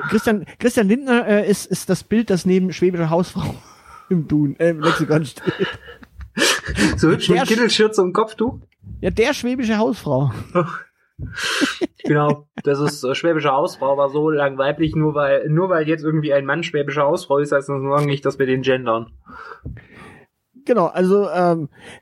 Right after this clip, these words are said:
Speaker 1: beziehungsweise, ja, ein Macher ist ja jemand, der Dinge umsetzt, ohne zu zögern. Ohne zu zögern heißt ja auch, er macht's eigentlich ohne nachzudenken.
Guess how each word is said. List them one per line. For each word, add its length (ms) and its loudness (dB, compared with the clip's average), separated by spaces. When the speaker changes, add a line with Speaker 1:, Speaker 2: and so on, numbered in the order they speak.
Speaker 1:
beziehungsweise, 380 2
ja, 200 -8
ein 220 0
Macher 280 -2
ist 120 -2
ja 60 2
jemand, 360 2
der 100 2
Dinge 320 4
umsetzt, 500 0
ohne 300 4
zu 160 -6
zögern. 420 -2
Ohne 180 2
zu 140 -6
zögern 480 2
heißt 240 0
ja 80 2
auch, 120 0
er 120 0
macht's 280 0
eigentlich 280 0
ohne 160 2
nachzudenken. 960 0